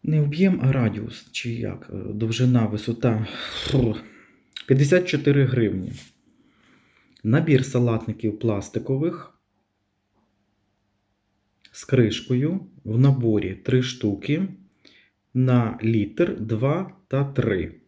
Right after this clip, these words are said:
Усі йдуть з кришкою, сто дев'яносто дев'ять гривень. Контейнер скляний з кришкою для зберігання, шістсот грамів, сто п'ятдесят дев'ять гривень. Контейнер скляний з кришкою на цілий літр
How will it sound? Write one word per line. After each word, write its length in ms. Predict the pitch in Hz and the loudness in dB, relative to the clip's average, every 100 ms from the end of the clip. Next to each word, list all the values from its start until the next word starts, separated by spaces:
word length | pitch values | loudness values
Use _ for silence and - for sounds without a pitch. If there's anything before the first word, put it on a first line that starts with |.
| - | -6
Усі 260 | 123 123 131 | -2 2 2
йдуть 240 | 101 104 | 2 0
з 60 | - | -6
кришкою, 640 | - 98 92 - 170 190 | -6 -4 -4 -4 -2 0
сто 180 | - 147 | 0 2
дев'яносто 500 | 123 113 110 - 113 | 4 2 0 -2 -2
дев'ять 480 | 110 117 139 139 - | 2 2 2 -2 -4
гривень. 460 | 104 107 95 90 104 - - - - | -2 0 0 -4 -10 -16 -16 -18 0
Контейнер 720 | 175 190 180 143 127 120 123 | 4 6 8 8 8 4 0
скляний 1000 | - - 139 143 143 131 123 165 - - _ _ _ _ - | -6 -2 2 4 6 6 6 2 -4 -14 _ _ _ _ -20
з 120 | - | -6
кришкою 600 | 139 127 120 - 110 107 | 0 2 0 2 2 2
для 140 | 110 | 0
зберігання, 720 | 107 110 113 120 170 208 208 | -2 -2 0 0 2 4 4
шістсот 420 | 196 120 - 107 104 | 2 -2 -4 -4 -2
грамів, 380 | 117 165 185 | -2 -2 -2
сто 180 | 175 135 | -4 -2
п'ятдесят 420 | 123 107 - 104 | -2 -2 -4 -6
дев'ять 360 | 95 95 92 101 | -4 -4 -4 -6
гривень. 560 | 107 127 123 131 175 185 - - - - | -6 -2 -2 -2 -6 -10 -14 -18 -18 -8
Контейнер 680 | - 139 139 131 123 113 110 | 2 4 6 4 4 2 -2
скляний 460 | - 127 123 117 107 | -2 2 4 4 0
з 100 | - | -4
кришкою 800 | 110 104 - - 110 143 196 208 _ _ - - _ _ _ _ | -4 -4 -4 -4 -2 -2 -4 -10 _ _ -20 -20 _ _ _ _
на 300 | 131 127 117 | 0 2 2
цілий 360 | 117 - 107 104 | 0 -2 0 2
літр 440 | 127 185 - 202 | 2 0 -2 -6